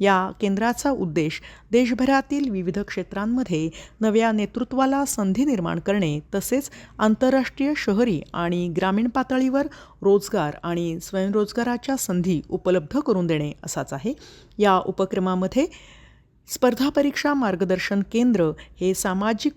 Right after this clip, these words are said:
उद्योजकतेवर आधारित आहे. विद्यार्थ्यांना केवळ परीक्षांमध्ये यश मिळवणे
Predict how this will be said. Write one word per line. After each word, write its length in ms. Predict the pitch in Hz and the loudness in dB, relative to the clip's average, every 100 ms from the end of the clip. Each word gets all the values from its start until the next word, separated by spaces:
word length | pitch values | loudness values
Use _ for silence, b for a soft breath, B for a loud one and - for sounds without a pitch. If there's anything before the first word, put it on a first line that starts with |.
| - | -4
उद्योजकतेवर 880 | 180 151 202 202 214 214 220 220 247 - | -4 2 2 4 -2 -2 -2 -2 -2 -4
आधारित 360 | 160 147 170 175 - | -8 -4 -4 -4 -6
आहे. 240 | 143 185 b b b 220 | -6 -6 b b b -4
विद्यार्थ्यांना 640 | 185 202 208 - 233 285 | 0 2 0 0 0 0
केवळ 360 | 294 185 156 160 | 0 -2 0 -2
परीक्षांमध्ये 840 | - 180 185 220 247 311 320 285 | -2 -4 -2 -2 0 2 2 2
यश 160 | 208 - | 2 0
मिळवणे 500 | 202 214 254 202 156 | -2 0 2 2 0